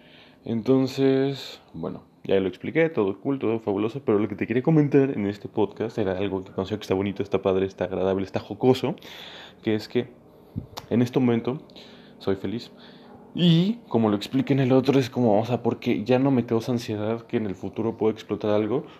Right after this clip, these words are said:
justamente porque en el futuro puede explotar algo, en el momento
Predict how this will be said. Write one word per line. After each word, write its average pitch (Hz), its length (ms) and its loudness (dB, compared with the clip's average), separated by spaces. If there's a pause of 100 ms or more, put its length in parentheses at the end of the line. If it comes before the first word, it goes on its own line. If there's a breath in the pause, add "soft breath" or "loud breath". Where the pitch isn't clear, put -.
justamente 131 460 0
porque 110 260 -4
en 101 100 0
el 98 60 -2
futuro 123 320 0
puede 113 180 -2
explotar 101 320 -6
algo, 104 360 -2 (240 loud breath)
en 101 140 -2
el 95 100 -4
momento 110 580 -2